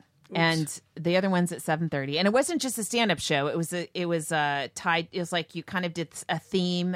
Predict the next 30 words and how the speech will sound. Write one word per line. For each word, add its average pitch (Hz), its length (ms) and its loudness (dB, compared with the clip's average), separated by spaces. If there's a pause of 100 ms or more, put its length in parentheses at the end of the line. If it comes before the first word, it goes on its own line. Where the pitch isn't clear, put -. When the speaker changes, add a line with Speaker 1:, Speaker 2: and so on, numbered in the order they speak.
(120)
Speaker 2:
st-, - 280 -12
some 175 200 -2
theme 202 320 0
stand-up, 143 460 -2
which - 100 -4
I 151 80 2
had 151 320 -2
a 147 80 -4
chunk 151 320 -4
on 143 140 -2
anyway. 131 580 -4
Speaker 1:
Oh, 285 180 2
okay. 254 380 -2
Speaker 2:
And 190 200 4
then 180 220 4
there 175 80 2
was 165 140 -2
a 175 40 0
podcast 165 540 0
about 135 260 0
it, - 120 -4
and 147 80 -2
there's 139 180 -2
the 131 80 -8
therapist - 560 -4
there. 65 360 -10
And 175 120 2
it 180 60 -2
was 175 180 2
like, 185 220 2